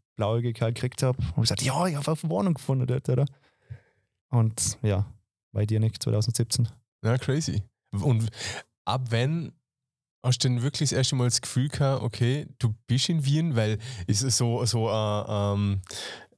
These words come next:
Speaker 2: in sieben Tagen so eine Entscheidung zum Treffen und dann wirklich dort vor Ort zum Sehen, das verarbeitest du nicht am ersten Tag, wenn du dort bist, oder? So,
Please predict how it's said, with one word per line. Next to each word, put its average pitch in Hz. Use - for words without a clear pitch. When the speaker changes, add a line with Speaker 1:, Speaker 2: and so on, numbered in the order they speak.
Speaker 2:
in 131
sieben 139
Tagen 127
so 127
eine 117
Entscheidung 123
zum 123
Treffen 120
und 113
dann 113
wirklich 127
dort 127
vor 95
Ort 123
zum 127
Sehen, 117
das 113
verarbeitest 107
du 110
nicht 104
am 107
ersten 101
Tag, 104
wenn 98
du 120
dort 92
bist, 101
oder? 107
So, 110